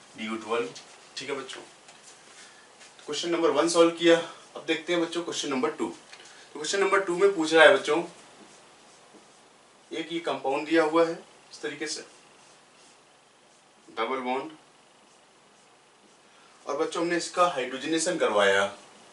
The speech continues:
ठीक है, तो ये पी है, तो हाइड्रोजनेशन जब बच्चों हम कर रहे होंगे तो जो क्यू कंपाउंड बनेगा उसमें डबल बॉन्ड सिंगल बॉन्ड में चेंज हो जाएंगे इस तरीके से। ठीक है बच्चों,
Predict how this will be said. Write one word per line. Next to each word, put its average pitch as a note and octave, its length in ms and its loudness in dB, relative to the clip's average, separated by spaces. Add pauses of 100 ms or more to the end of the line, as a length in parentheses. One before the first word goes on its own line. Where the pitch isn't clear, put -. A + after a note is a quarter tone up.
(2250)
ठीक B2 100 -16
है, - 100 -12
तो C3 100 -18
ये C3 100 -12 (140)
पी E3+ 180 -8
है, C3 180 -4 (500)
तो B2 80 -4
हाइड्रोजनेशन C#3+ 640 -4
जब F3 140 0
बच्चों F3 240 -4
हम E3 80 -10
कर - 180 6
रहे - 140 4
होंगे C3 200 2
तो D3 120 -8
जो C#3 140 -8
क्यू G3 220 -10
कंपाउंड D#3 380 4
बनेगा C#3+ 320 6 (360)
उसमें C#3+ 200 -4
डबल C#3+ 240 10
बॉन्ड D#3 200 0
सिंगल C3+ 260 -2
बॉन्ड D#3+ 180 -2
में E3 80 -2
चेंज E3 220 -2
हो D#3 60 -6
जाएंगे D#3 360 0 (3500)
इस - 120 -16
तरीके C3+ 280 -8
से। - 200 -12 (440)
ठीक C#3 140 -16
है C#3 60 -8
बच्चों, - 220 -14